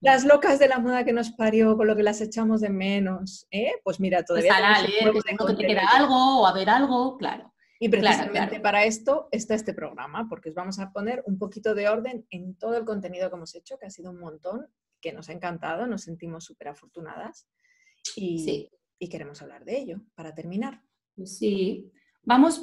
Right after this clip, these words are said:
Speaker 2: primero, Pati, con, eh, las personas, porque siempre decimos, ¿no? El maravilloso equipo que hace posible que la moda que nos parió ocurra. Pues, ¿quiénes son esas personas? ¿Quién es ese equipo?
Speaker 1: Pues mira, ese equipo es Alberto Chillón,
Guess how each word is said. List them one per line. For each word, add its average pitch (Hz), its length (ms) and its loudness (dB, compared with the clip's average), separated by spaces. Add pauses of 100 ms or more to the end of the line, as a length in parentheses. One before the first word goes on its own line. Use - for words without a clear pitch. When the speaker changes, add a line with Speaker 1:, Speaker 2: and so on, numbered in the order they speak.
Speaker 2:
primero, 277 480 6 (760)
Pati, 294 380 2
con, 294 460 2
eh, 190 340 -2
las 190 240 -4 (280)
personas, - 360 0
porque 214 200 -4
siempre 240 240 0
decimos, 185 320 -2
¿no? 330 280 0 (280)
El 254 120 0
maravilloso 262 420 2
equipo 285 320 4
que 269 80 -6
hace 269 160 -4
posible 269 380 2
que 240 40 -4
la 233 60 -2
moda 254 160 -2
que 269 60 -4
nos 247 100 -8
parió 262 340 0 (220)
ocurra. 214 600 0
Pues, 190 360 -2
¿quiénes 247 240 2
son 240 100 -2
esas 226 180 -4
personas? 233 440 0
¿Quién 233 140 -2
es 233 100 -2
ese 233 160 -2
equipo? 226 480 -2 (380)
Speaker 1:
Pues 220 120 4
mira, 190 220 2
ese 185 160 -2
equipo 240 340 -4
es 151 360 -4
Alberto 190 400 -4
Chillón, 294 360 0